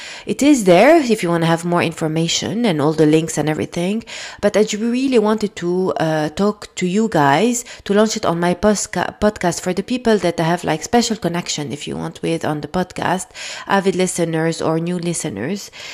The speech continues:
to really tell you exactly what it is, where I'm coming from, and how it can help your life. This is an advert for BetterHelp.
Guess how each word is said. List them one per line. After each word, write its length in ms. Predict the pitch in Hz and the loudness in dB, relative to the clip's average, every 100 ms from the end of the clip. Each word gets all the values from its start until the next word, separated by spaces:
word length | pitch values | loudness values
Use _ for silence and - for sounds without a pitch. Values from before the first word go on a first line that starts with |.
| - - - | -16 -14 -8
to 140 | - 226 | -2 2
really 280 | 262 277 | 4 4
tell 220 | 220 208 214 | 4 4 4
you 160 | 185 | 4
exactly 520 | 156 170 - 202 - | 2 2 0 -2 -2
what 220 | 160 151 156 | -2 -2 -4
it 180 | 151 | -4
is, 360 | 175 175 170 - - - | 0 2 0 -4 -14 -8
where 260 | 196 220 233 | 2 6 6
I'm 120 | 180 | 4
coming 340 | - 196 180 | 2 2 2
from, 540 | 165 - 170 160 165 170 - - | -4 -2 2 2 0 -6 -14 -8
and 160 | - 190 | -4 2
how 160 | 202 | 2
it 160 | 185 - | 2 0
can 140 | 151 | -2
help 420 | 143 147 160 160 - | 0 2 2 2 -4
your 220 | - 127 | -4 -2
life. 500 | 98 - 85 - - _ _ | -2 -6 -10 -14 -16 _ _
This 240 | 214 294 302 | 4 6 8
is 140 | 285 | 8
an 120 | 214 | 8
advert 600 | 190 226 214 180 185 214 | 8 6 6 6 6 4
for 180 | - 180 | 2 2
BetterHelp. 580 | 160 190 190 160 143 - | 4 2 2 2 0 -4